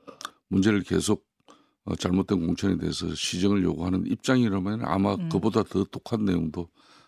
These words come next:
Speaker 1: 또 포함될 수도 있었겠죠. 지금은 이제 제가 백의종군을 하겠다는 입장을 공식한 한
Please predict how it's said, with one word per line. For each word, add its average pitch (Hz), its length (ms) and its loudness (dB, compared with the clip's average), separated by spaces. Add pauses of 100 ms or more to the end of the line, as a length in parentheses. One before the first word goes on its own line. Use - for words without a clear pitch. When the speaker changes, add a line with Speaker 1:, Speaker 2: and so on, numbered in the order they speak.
(120)
Speaker 1:
또 80 180 -8
포함될 95 420 -6
수도 - 260 -8
있었겠죠. - 600 -6 (120)
지금은 85 540 -2
이제 82 200 -10 (760)
제가 82 300 -8
백의종군을 85 600 0
하겠다는 82 420 -4
입장을 82 480 -6 (560)
공식한 98 680 0
한 87 460 -4